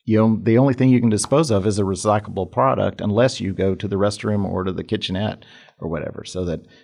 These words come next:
it's just difficult right now making all that. But the majority of the, everything that comes out of the building, the refuse, is recyclable, seventy percent.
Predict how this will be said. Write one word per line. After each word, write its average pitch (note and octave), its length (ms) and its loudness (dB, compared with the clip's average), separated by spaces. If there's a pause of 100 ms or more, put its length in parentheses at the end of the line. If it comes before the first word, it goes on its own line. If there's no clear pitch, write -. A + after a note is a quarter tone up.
it's - 220 -10
just F2+ 140 -10
difficult F2+ 380 -4
right E2+ 180 -4
now F#2 180 -2
making F2 280 -4
all D#2+ 120 -6
that. D2 160 -10
But G2+ 140 -4
the B2+ 60 2
majority C3 640 4
of B2+ 120 2
the, B2 100 -4 (480)
everything A#2 360 2
that G#2+ 100 2
comes A2+ 220 2
out A2 180 4
of G2+ 80 0
the F#2+ 80 -2
building, F2+ 340 0
the D#2+ 60 -6
refuse, F#2 420 -4
is F2 180 -6
recyclable, E2 640 -12
seventy E2+ 340 -8
percent. - 300 -20